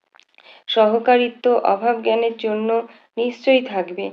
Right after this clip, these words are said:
কাজেই ন্যায় বৈশেষিক মতে অভাব প্রত্যক্ষের বিষয় অর্থাৎ প্রত্যক্ষের সাহায্যে অভাবকে জানা যায়।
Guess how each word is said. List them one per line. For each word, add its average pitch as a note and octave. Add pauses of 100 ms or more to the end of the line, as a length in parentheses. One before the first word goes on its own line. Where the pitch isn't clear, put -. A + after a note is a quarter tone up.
(340)
কাজেই A#3
ন্যায় A3+
বৈশেষিক B3+
মতে G#3+ (140)
অভাব A3
প্রত্যক্ষের A#3
বিষয় G#3+
অর্থাৎ G#3+
প্রত্যক্ষের B3
সাহায্যে A3
অভাবকে G#3+
জানা F#3+
যায়। F3+